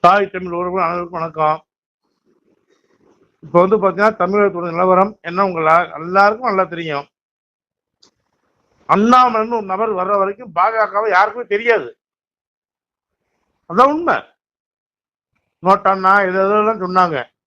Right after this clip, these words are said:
அண்ணாமலை வந்ததுக்கு அப்புறம்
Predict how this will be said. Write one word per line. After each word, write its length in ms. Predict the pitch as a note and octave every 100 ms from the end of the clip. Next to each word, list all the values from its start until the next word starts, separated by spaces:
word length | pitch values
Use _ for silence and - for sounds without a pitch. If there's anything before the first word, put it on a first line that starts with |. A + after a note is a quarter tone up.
| _ _ _ _ _ _ _ _ _ _
அண்ணாமலை 480 | - F#3+ B3 A#3+ A3
வந்ததுக்கு 340 | G#3 G#3+ F#3+ F#3
அப்புறம் 460 | E3 E3+ G3+ -